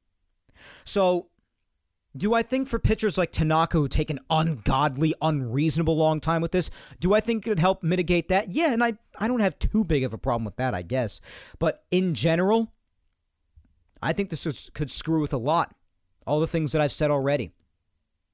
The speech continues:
So do I think for pitchers who take an ungodly amount of time that this could be, I, I guess, a, an okay change? Yeah, sure, whatever. And do I think that it'll actually make a change? Yeah, more often than not, I do think it's gonna shave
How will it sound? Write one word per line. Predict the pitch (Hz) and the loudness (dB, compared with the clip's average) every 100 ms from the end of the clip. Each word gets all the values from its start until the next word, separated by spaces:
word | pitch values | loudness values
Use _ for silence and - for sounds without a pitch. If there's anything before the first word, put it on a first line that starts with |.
| _ _ _ | _ _ _
So | - 151 | -6 -4
do | 127 208 | 2 2
I | 214 | 2
think | 208 202 | 0 -4
for | - | -4
pitchers | 170 190 - 170 | -2 -2 -2 -6
who | 156 | -4
take | - 165 | -2 -2
an | 147 - | -4 -2
ungodly | 165 170 131 160 151 156 | -2 0 2 2 2 0
amount | 147 147 | 0 0
of | 135 | -2
time | 147 156 | -2 -2
that | 135 | -4
this | 143 - | -6 -4
could | - 127 | -2 0
be, | 151 143 135 - - - - - | 2 2 0 -6 -20 -20 -20 -18
I, | 92 - | -14 -4
I | 208 | -2
guess, | 220 226 | 2 2
a, | 165 139 | 0 -4
an | 147 - | -6 0
okay | 160 - - 170 | 0 4 2 2
change? | - 190 233 208 | 0 -2 -2 -4
Yeah, | 294 233 - | -6 -6 -8
sure, | - - 196 - _ _ | -16 -8 -8 -10 _ _
whatever. | - 180 156 139 - _ _ - - - _ _ _ | -12 -6 -6 -6 -8 _ _ -20 -20 -20 _ _ _
And | 170 175 | -4 0
do | 190 180 | 4 4
I | |
think | 165 196 196 | 2 0 -2
that | 185 | -2
it'll | 165 | 2
actually | 160 160 - 139 | 2 2 0 -2
make | 139 180 147 | 0 0 -2
a | |
change? | - 151 185 180 | -2 0 0 0
Yeah, | 160 247 131 | 2 2 2
more | 143 196 | 0 2
often | 226 - 180 | 2 0 -2
than | 170 | 2
not, | 196 | 2
I | 151 | 2
do | 117 180 | 0 -2
think | 185 160 | 0 -4
it's | - | -4
gonna | 147 | -4
shave | 135 - 156 147 139 | -4 0 2 2 0